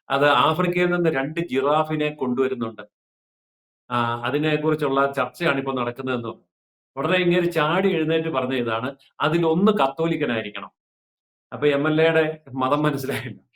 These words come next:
അപ്പൊ ആൾക്കാരെല്ലാം കൂടി ചിരിച്ചു. "നിങ്ങൾ എന്തിനാ ചിരിക്കുന്നേ? എടോ, ഇത് ജിറാഫിനെ കൊണ്ടിരുന്ന കാര്യമാ പറഞ്ഞ്, മനുഷ്യന്റെ അല്ല." "ഓ, അപ്പൊ ജിറാഫ് മനുഷ്യനല്ല അല്ലേ?" ഇതായിരുന്നു അയാളുടെ ചോദ്യം.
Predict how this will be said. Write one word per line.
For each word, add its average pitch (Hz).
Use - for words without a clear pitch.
അപ്പൊ 170
ആൾക്കാരെല്ലാം 180
കൂടി 175
ചിരിച്ചു. 143
"നിങ്ങൾ 135
എന്തിനാ 196
ചിരിക്കുന്നേ? 156
എടോ, 160
ഇത് 147
ജിറാഫിനെ 175
കൊണ്ടിരുന്ന 170
കാര്യമാ 143
പറഞ്ഞ്, 120
മനുഷ്യന്റെ 123
അല്ല." 101
"ഓ, 131
അപ്പൊ 107
ജിറാഫ് 156
മനുഷ്യനല്ല 123
അല്ലേ?" 113
ഇതായിരുന്നു 160
അയാളുടെ 131
ചോദ്യം. 110